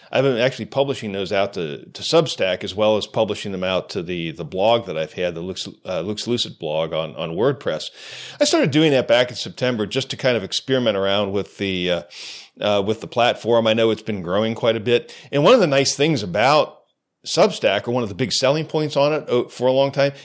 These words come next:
has been that it is a free speech platform. You know, you get crackdowns on all of these other platforms, but Substack has been really dedicated to giving authors, uh, canceled authors a home.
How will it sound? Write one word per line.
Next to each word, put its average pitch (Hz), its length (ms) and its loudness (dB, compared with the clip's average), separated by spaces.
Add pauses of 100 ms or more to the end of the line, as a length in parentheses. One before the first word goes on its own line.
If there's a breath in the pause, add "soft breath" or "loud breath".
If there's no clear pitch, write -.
has 160 120 2
been 147 240 2
that 131 140 2
it - 0 -
is 117 180 2
a 113 100 0
free 127 260 -2
speech - 340 -4
platform. 123 500 0
You 90 100 -6
know, 95 40 -6
you 98 160 -6
get - 340 -6
crackdowns 123 600 2
on 113 60 2
all 117 160 4
of 110 60 0
these 101 120 -4
other 117 160 2
platforms, 110 680 0 (260 loud breath)
but 120 120 0
Substack 131 640 2
has 113 200 -2
been 107 720 -4 (100)
really 165 300 -2
dedicated 92 760 -2
to 101 460 -4 (400 loud breath)
giving 135 320 0
authors, 120 720 2 (260)
uh, 110 220 0
canceled 147 380 2
authors 123 420 4
a 110 60 -4
home. 170 260 0